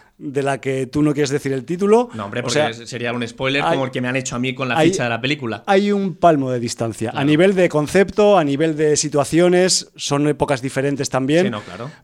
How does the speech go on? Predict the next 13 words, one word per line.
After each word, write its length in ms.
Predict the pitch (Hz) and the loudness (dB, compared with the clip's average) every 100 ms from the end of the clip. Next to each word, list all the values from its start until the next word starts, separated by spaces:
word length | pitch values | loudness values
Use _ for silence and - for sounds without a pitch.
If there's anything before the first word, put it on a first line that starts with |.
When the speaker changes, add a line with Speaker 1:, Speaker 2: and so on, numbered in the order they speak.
| _ | _
Speaker 1:
Pero 400 | 175 196 233 247 - _ | 4 6 6 4 -4 _
es 460 | 175 165 190 - - | 2 4 4 2 -4
Speaker 2:
Hay 100 | 143 | -6
un 80 | 160 | -4
hermanamiento. 600 | 165 147 135 123 120 107 | -4 -4 -4 -4 -6 0
Speaker 1:
es, 200 | 208 - | 2 2
es, 340 | 196 185 196 190 | 2 0 0 0
digamos, 360 | 180 190 214 214 208 196 | 2 4 4 2 0 -2
digamos 340 | 156 160 185 196 | 0 2 2 2
que 100 | 196 | 2
es 140 | 190 | 2
la 440 | 190 165 156 143 - 147 | 4 4 4 0 -6 -6
principal 760 | 160 156 160 165 175 180 196 | 0 2 2 0 6 6 4